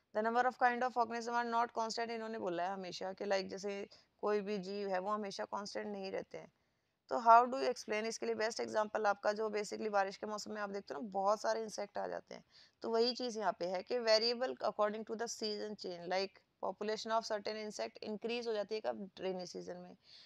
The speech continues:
The आईयूसीएन रेड लिस्ट टू थाउजेंड फ़ोर documentations, documents the extinction of seven hundred eighty-four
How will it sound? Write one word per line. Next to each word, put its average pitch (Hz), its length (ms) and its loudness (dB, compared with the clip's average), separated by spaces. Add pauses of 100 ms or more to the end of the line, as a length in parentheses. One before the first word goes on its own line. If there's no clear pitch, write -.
(180)
The 214 80 8
आईयूसीएन 262 560 4
रेड 226 200 2
लिस्ट 185 260 -4 (140)
टू 233 200 -6
थाउजेंड 226 340 2
फ़ोर 190 360 -2
documentations, 240 1120 -2 (540)
documents 262 720 0
the 127 160 6
extinction 247 640 -2
of 240 160 -8
seven 233 480 2
hundred 233 320 -2
eighty-four 226 400 -2